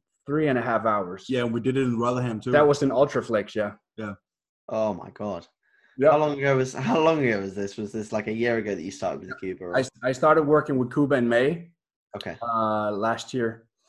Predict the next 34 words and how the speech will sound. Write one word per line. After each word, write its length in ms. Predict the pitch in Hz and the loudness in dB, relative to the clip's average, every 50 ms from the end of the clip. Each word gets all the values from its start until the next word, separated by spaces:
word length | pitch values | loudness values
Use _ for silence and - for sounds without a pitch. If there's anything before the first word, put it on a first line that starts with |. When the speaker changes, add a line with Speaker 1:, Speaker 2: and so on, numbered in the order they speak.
| _ _ _ _ _ - | _ _ _ _ _ -6
Speaker 1:
and 100 | 120 113 | 0 2
that 180 | 117 117 110 | 2 2 2
was 260 | 113 120 117 - - - | 2 -2 -4 -4 -6 -6
in 220 | 117 110 107 107 | -4 -2 -2 -4
the 60 | 101 101 | -4 -6
beginning 300 | 104 101 113 117 117 110 | -6 -4 -2 -2 -2 -2
of 120 | 101 - | -4 -6
September. 680 | - - 98 - - - 123 120 113 98 92 90 90 - _ _ _ _ _ _ _ _ _ | -8 -14 -14 -12 -8 -4 -4 -2 -2 -2 -4 -6 -6 -10 _ _ _ _ _ _ _ _ _
Speaker 2:
Yeah. 180 | 113 120 113 104 95 87 90 | -10 -8 -8 -8 -10 -12 -14
Speaker 1:
Uh, 280 | 90 90 87 87 87 85 - _ _ _ _ _ _ _ _ - | -16 -14 -14 -14 -16 -18 -18 _ _ _ _ _ _ _ _ -8
Speaker 2:
But 80 | 123 | -2
we 0 | 117 | 0
Speaker 1:
because 180 | 147 139 123 | 2 2 4
I 60 | 139 | 4
Speaker 2:
had 80 | 139 139 | 4 4
Speaker 1:
had 80 | 147 143 | 4 4
Speaker 2:
one, 160 | 147 151 147 | 2 2 2
Speaker 1:
pretty 160 | 147 131 123 | 2 4 4
Speaker 2:
uh, 20 | 123 | 4
Speaker 1:
much 240 | 120 127 120 117 113 113 113 107 101 | 4 2 2 2 0 -2 -4 -4 -6
Speaker 2:
before 320 | 110 107 - - 120 117 110 | -10 -14 -10 -8 -6 -6 -6
that 200 | 107 101 98 95 95 - _ - | -6 -8 -10 -10 -14 -18 _ -14
also. 340 | 104 110 107 110 107 101 - _ _ _ _ _ _ _ _ _ _ _ _ _ _ _ _ - | -14 -12 -12 -12 -14 -16 -18 _ _ _ _ _ _ _ _ _ _ _ _ _ _ _ _ -2
Speaker 1:
Yeah. 220 | 127 135 131 127 | 0 2 4 4
Speaker 2:
In 60 | 120 113 | 2 0
the 40 | 104 | -4
summer. 420 | - 120 117 117 117 110 104 - _ _ _ | -6 -6 -6 -6 -6 -8 -8 -12 _ _ _
Speaker 1:
Yeah. 240 | - 110 107 107 104 - - - _ _ - | -6 -4 -4 -4 -4 -8 -14 -20 _ _ -12
Speaker 2:
Yeah. 60 | 92 - 123 | -4 -2 0
Speaker 1:
Uh, 140 | 123 120 117 - - - | 0 0 -2 -4 -8 -10
he, 140 | 123 123 123 | -8 -8 -4
we 160 | 135 135 143 | -2 -2 -4
switched 460 | 139 - 160 170 165 165 - - - | -2 2 2 2 2 2 0 0 2
it. 220 | 156 139 143 - | 2 2 2 -2